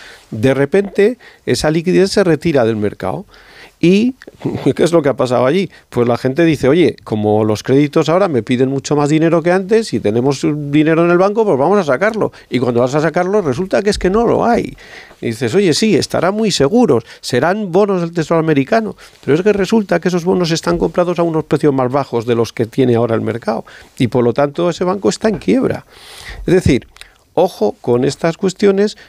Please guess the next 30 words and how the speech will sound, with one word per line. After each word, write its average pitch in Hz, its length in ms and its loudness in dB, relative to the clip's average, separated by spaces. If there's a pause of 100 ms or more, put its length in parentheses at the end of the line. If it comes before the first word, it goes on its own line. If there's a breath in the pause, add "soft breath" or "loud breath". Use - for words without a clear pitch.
(140 loud breath)
pues - 120 -2
no 135 80 2
lo 208 140 2
tem-, 170 400 -2
tenemos 123 380 0
que - 80 -14
tomar 120 320 0
a 123 60 2
broma. 202 340 -4 (420 loud breath)
¿Qué 220 120 0
está 220 220 -2
pasando 165 580 -2
con 117 220 0
la 110 80 2
banca 120 440 -2 (140)
aquí 113 380 -2
en 101 80 0
España? 110 340 -4
En 104 80 -2
otros 151 220 -2
sitios 170 240 -2
también, 139 260 -2
pero 113 160 0
vamos 147 220 0
a 127 40 -2
hablar 120 220 0
de 120 80 -6
España. 101 420 -6 (460 loud breath)
Oye, 170 300 0 (580 loud breath)
la, 107 260 0